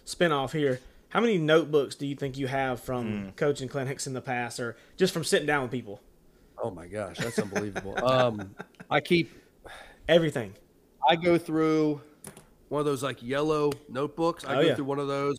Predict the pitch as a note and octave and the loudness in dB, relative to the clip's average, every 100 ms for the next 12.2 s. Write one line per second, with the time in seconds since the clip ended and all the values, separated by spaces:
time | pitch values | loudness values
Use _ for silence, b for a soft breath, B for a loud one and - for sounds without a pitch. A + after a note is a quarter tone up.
0 | - C#3 C3 B2 C3 C3 - C3+ C3 A#2+ | -6 -6 -4 -4 -4 -6 -6 -6 -4 -4
1 | A2 G#2+ - - A2+ A2+ - _ - B2+ | -8 -10 -16 -12 -8 -10 -12 _ -10 -6
2 | B2+ B2+ A#2+ C3 C3 B2+ A#2+ - - E3+ | -4 -6 -8 -6 -6 -6 -10 -10 -6 -4
3 | C#3+ E3 F3 E3 D3+ C3+ - - - B2+ | -2 0 0 0 -2 -4 -10 -10 -8 -8
4 | - - D3 D3 B2+ C#3+ C3 B2 C3 A#2 | -12 -8 -6 -6 -4 -4 -4 -4 -2 -4
5 | - - b b b - B2 D#3 E3 C#3+ | -8 -20 b b b -8 0 2 2 0
6 | C3 - E3 D#3 D3+ B2+ B2 A#2 - - | -6 -6 -4 -2 -4 -6 -6 -6 -10 -16
7 | - G2+ G2+ C#3 D3+ D3 C#3+ - D#3+ D#3 | -14 -10 -8 -4 -2 -4 -6 -6 -2 -2
8 | D#3 C#3+ C3+ C3 C3+ C3+ C3 - b _ | -2 -4 -4 -6 -6 -6 -8 -12 b _
9 | - D#3+ C3+ C3+ C#3+ C3+ B2+ C3 B2 - | -6 -6 -4 -4 -4 -6 -10 -8 -10 -6
10 | C3 A#2+ G#2+ - C3 B2+ C3+ D#3 A#2+ B2+ | -6 -6 -10 -6 -4 -4 -4 -4 -4 -4
11 | D3 C3+ B2 C#3+ C3+ B2+ - A#2+ A#2 - | -4 -6 -6 -4 -4 -6 -6 -6 -8 -8
12 | B2 A2+ | -8 -8